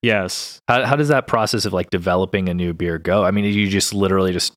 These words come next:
Speaker 2: brew something or a few things with variants? Or?
Speaker 1: Yeah, it, it, it depends on what you're trying to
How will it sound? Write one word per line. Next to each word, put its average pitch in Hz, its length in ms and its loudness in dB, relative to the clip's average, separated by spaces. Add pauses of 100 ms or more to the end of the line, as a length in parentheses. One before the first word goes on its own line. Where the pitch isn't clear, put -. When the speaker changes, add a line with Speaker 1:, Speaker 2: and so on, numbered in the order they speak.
Speaker 2:
brew 104 280 2
something 95 500 0
or 90 80 0
a 85 60 -2
few 95 180 -2
things 95 340 -2
with 90 140 -4
variants? 101 640 0
Or? 165 60 -2
Speaker 1:
Yeah, 190 220 2
it, 180 120 -2
it, - 240 -4 (100)
it 196 120 0
depends 247 260 2
on 190 160 2
what 160 260 0
you're 127 160 2
trying 120 440 2
to 104 260 0